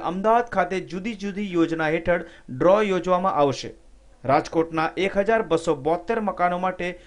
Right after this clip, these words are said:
કુલ અગિયાર હજાર પાંચસો છ્યાસી અરજદારો અરજી કરી હતી, જે પૈકી ચાર હજાર ત્રણસો અગિયાર અરજીઓ જુદા જુદા કારણોસર રદ કરવામાં આવી હતી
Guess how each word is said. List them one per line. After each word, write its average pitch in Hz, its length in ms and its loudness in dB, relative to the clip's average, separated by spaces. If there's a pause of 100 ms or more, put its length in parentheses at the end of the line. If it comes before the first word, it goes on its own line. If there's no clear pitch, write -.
(140)
કુલ 196 280 2 (260)
અગિયાર 226 380 4
હજાર 240 180 6
પાંચસો 170 460 0 (100)
છ્યાસી 190 480 0
અરજદારો 180 540 2
અરજી 196 260 -4
કરી 170 240 4
હતી, - 220 -8 (320)
જે 147 120 0
પૈકી 202 460 0 (260)
ચાર 156 220 2
હજાર 160 300 4
ત્રણસો 214 420 4 (100)
અગિયાર 180 380 4 (100)
અરજીઓ 185 440 0
જુદા 226 280 4
જુદા 220 300 2
કારણોસર 175 500 2 (320)
રદ 196 260 4
કરવામાં 196 440 8
આવી 160 220 4
હતી - 200 -6